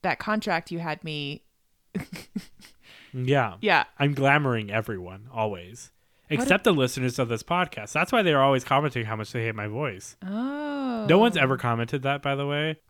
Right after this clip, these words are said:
Speaker 1: But
Speaker 2: But,
Speaker 1: P J
Speaker 2: like,
Speaker 1: thinks it.
Speaker 2: I hear it in your minds. I can read the mind of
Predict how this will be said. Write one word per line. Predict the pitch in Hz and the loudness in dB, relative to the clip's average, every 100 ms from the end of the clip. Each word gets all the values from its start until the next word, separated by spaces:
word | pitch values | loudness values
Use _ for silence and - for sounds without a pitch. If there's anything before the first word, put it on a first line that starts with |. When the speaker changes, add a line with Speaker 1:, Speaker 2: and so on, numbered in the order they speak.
| - | 2
Speaker 1:
But | 170 143 | 4 6
Speaker 2:
But, | 135 | 6
Speaker 1:
P | |
J | 127 | 6
Speaker 2:
like, | 175 | 2
Speaker 1:
thinks | 170 147 151 - | 0 -6 -6 -4
it. | 135 | 2
Speaker 2:
I | 123 | 2
hear | 120 139 135 | 2 2 2
it | 95 90 _ _ _ - | 0 -8 _ _ _ -6
in | 135 | -4
your | 120 | -2
minds. | 113 107 104 95 101 - _ | -2 -2 -2 -8 -16 -20 _
I | 131 | 0
can | 131 143 120 | 2 0 2
read | 131 131 | 0 0
the | |
mind | 117 110 | 0 0
of | 104 | -2